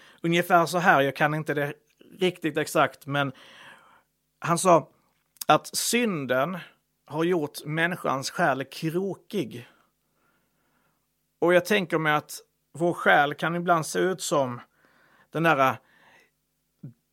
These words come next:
spegeln i Lustiga huset där man känner bara, "Äh, det här känns ju inte riktigt rätt, så här ser ju inte ut." Och det är inte så vi är tänkta att se ut. Men jag tänkte prata om tre olika speglar idag. Den första spegeln som jag tycker mig se i Bibeln, det är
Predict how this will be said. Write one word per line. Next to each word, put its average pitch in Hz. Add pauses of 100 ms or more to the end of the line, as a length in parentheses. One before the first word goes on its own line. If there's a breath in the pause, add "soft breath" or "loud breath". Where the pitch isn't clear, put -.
(320)
spegeln 147
i 147
Lustiga 147
huset 170
där 139
man 143
känner 143
bara, 135
"Äh, 143
det 160
här 139
känns 135
ju 220
inte 220
riktigt 147
rätt, 202
så 170
här 139
ser 156
ju 180
inte 175
ut." 156 (1200 soft breath)
Och 160
det 170
är -
inte 175
så 175
vi 151
är 147
tänkta 165
att -
se 190
ut. - (520)
Men 160
jag 170
tänkte 196
prata 220
om 175
tre 208
olika 175
speglar 143
idag. 123 (760 loud breath)
Den 170
första 175
spegeln 175
som 165
jag 160
tycker 147
mig 139
se 151
i 139
Bibeln, 135
det 175
är 127